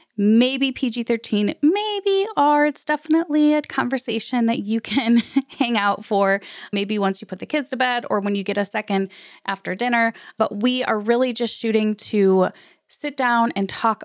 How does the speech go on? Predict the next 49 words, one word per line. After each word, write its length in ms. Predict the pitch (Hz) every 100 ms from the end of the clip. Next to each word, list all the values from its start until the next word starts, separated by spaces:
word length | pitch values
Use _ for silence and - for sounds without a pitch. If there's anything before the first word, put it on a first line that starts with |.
| -
openly 400 | 226 233 240 240
and 180 | 226 190
honestly 480 | 202 220 214 - 202
about 400 | - 185 180 -
things 340 | 214 208 208 -
that 220 | 185 180
we 180 | 202 208
go 140 | 202
through 200 | - 196
as 120 | 180
teacher 260 | - 214 208
sellers. 480 | - 196 202 196 - - - -
Some 200 | - 226
of 120 | 214
them 260 | 214 202 -
are 220 | 175 180
lighthearted 560 | 226 254 240 226 220
issues. 400 | - - 208 196
Some 160 | - 196
of 120 | 190
them 200 | 185 175
are 80 | 175
more 300 | 170 147 -
serious 500 | - - 240 220 214 -
mindset 480 | 180 190 214 - 196
issues 440 | 196 - 202 190
that 120 | 196
we 80 | 196
struggle 380 | - 202 196 190
with. 200 | 190 -
So 320 | - 185 180 - - - -
our 100 | 214
main 280 | 226 254
goal 180 | 240 214
here 180 | 208 214
is 140 | 196
just 180 | - 185 -
to 40 |
get 180 | 175 -
open 220 | 190 -
and 100 | 170
honest, 400 | - 254 262 -
and 160 | - 202
also 240 | - 226 247
to 200 | 240 254
invite 420 | 208 190 190 190
you 380 | 185 175 202 202
all 240 | 185 180
in 340 | 175 170 170